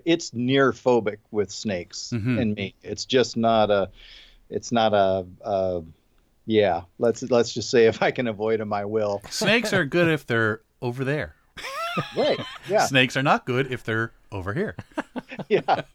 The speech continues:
Speaker 1: And I don't know why. I can be paddling, like, in, I was up in Killarney and, you know, paddling up there, and this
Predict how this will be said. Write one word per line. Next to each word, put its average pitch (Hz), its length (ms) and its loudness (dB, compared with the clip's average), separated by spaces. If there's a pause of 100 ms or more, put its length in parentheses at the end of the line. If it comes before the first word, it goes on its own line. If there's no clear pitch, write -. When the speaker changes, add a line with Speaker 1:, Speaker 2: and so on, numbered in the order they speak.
(520)
Speaker 1:
And 254 120 -2
I 285 80 2
don't 320 160 2
know 240 80 4
why. 240 420 4
I 226 120 2
can 320 160 -4
be 226 140 -4
paddling, 190 460 -2
like, 175 260 -2
in, 151 240 -6 (200)
I - 100 -16
was 180 140 -10
up 196 140 -4
in 180 120 0
Killarney 147 760 4 (560)
and, 127 380 0
you 135 80 0
know, 135 120 4
paddling 175 520 0
up 175 220 4
there, 190 320 6
and 120 260 2
this 131 360 -6